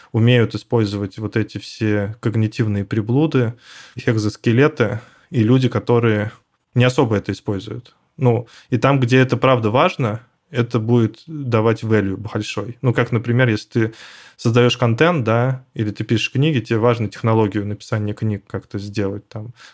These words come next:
быстро этих героев писать, там, еще что-то.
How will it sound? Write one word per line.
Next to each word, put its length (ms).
быстро 340
этих 220
героев 400
писать, 400
там, 160
еще 220
что-то. 500